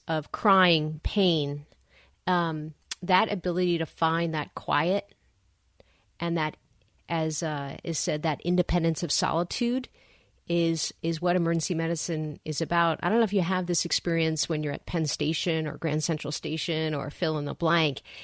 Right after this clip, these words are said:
I look around and I think, "This is just like the emergency department, this chaos, these noises," but somehow it all works and you can find your way to where you need to go.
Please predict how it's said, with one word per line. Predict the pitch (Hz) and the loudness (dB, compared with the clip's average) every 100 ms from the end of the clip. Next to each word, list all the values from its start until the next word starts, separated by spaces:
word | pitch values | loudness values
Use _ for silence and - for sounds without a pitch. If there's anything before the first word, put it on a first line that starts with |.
| - _ | -20 _
I | - 180 | 0 4
look | 175 185 | 2 2
around | 165 175 196 196 180 165 - - | -2 -2 0 0 -2 -6 -12 -10
and | 160 160 | -6 -6
I | 156 156 - | -6 -10 -10
think, | 170 160 - - | -8 -8 -10 -2
"This | 185 - | 0 2
is | 190 - | 0 -2
just | - 170 - | 0 2 4
like | 156 - | 2 0
the | |
emergency | 147 156 165 165 - 143 | 0 0 0 0 0 -2
department, | 147 - - 131 139 | -2 -2 -4 -4 -4
this | 143 - | -2 -2
chaos, | - 202 180 165 - | 0 0 2 0 0
these | 147 143 | 0 4
noises," | 175 180 165 160 | 8 8 8 0
but | - - | 0 -4
somehow | - 208 208 202 185 | -2 -2 -2 -2 0
it | 175 | 2
all | 160 185 | 4 4
works | 151 151 226 - - - - - - - - | 4 2 0 0 -2 -4 -12 -20 -20 -20 -2
and | 170 165 | 2 4
you | 180 | 2
can | - 180 | 2 -2
find | - 165 170 | 0 2 2
your | 170 156 | 0 0
way | 170 170 151 | 4 4 2
to | 160 | 0
where | 156 151 | 0 0
you | 147 | 0
need | 147 143 | -2 -2
to | 156 | -4
go. | 143 147 139 | -2 -2 -2